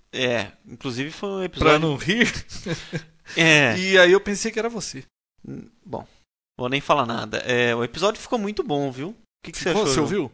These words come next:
Speaker 1: Eu gostei, eu gostei do conteúdo, mas do áudio não.
Speaker 2: Eu também não gostei do áudio.
Speaker 1: É, ficou muito ruim.
Speaker 2: Agora, nós tivemos um problema aqui,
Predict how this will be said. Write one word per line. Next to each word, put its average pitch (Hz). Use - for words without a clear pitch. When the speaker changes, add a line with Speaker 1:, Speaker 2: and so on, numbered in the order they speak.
Speaker 1:
Eu 147
gostei, 233
eu -
gostei 143
do 170
conteúdo, 214
mas 127
do 123
áudio 151
não. 131
Speaker 2:
Eu 156
também 175
não 185
gostei 170
do 165
áudio. 107
Speaker 1:
É, 117
ficou -
muito 143
ruim. 123
Speaker 2:
Agora, 135
nós 170
tivemos 190
um 190
problema 135
aqui, -